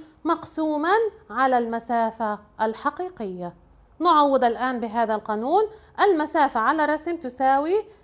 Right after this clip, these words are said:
تسعة سنتيمتر، والمسافة الحقيقية تساوي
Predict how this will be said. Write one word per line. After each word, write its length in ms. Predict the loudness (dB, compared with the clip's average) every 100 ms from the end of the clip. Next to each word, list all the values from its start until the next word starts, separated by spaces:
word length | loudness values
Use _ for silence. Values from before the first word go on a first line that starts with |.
| _
تسعة 360 | -2 -2 -2 -6
سنتيمتر، 920 | -4 -4 -4 -2 -2 -2 -4 -4 -6 -8 _ _ _
والمسافة 640 | 2 4 4 4 2 2 0
الحقيقية 680 | 0 -4 -4 -6 -4 -2
تساوي 680 | -4 -6 0 2 2 0 -6